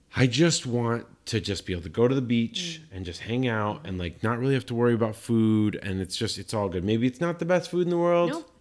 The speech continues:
Speaker 1: I'm okay.
Speaker 2: But it's a, probably a freaking beautiful beach.
Speaker 1: Yeah.
Speaker 2: And you have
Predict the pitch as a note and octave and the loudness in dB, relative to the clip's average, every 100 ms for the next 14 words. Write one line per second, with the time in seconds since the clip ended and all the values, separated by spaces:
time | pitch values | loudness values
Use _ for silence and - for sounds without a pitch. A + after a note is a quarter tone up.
0 | _ _ _ _ _ - F3+ E3 A2 A2 | _ _ _ _ _ -6 -2 -2 -4 -6
1 | G#2+ G#2+ - - - - A3 A3 G3+ - | -6 -6 -12 -20 -14 -2 0 2 -2 -6
2 | _ - G#3+ A3+ A3 G#3 E3+ - F#3 F#3 | _ -4 0 0 2 0 0 -2 -6 -6
3 | G#3 F3+ F3 F3 G3 F3 D#3+ E3 - G2 | -8 -6 -6 -6 -8 -8 -8 -10 -6 -2
4 | F#2+ F#2+ D#2+ C#2+ - - _ F3+ F3 E3+ | -2 -2 -4 -8 -18 -20 _ 0 2 2
5 | E3+ - E3+ E3+ F3 E3+ E3 E3 - D#3+ | 0 -4 -8 -4 0 2 2 2 -2 -6
6 | D#3+ E3+ D#3+ - | -2 -2 -2 -10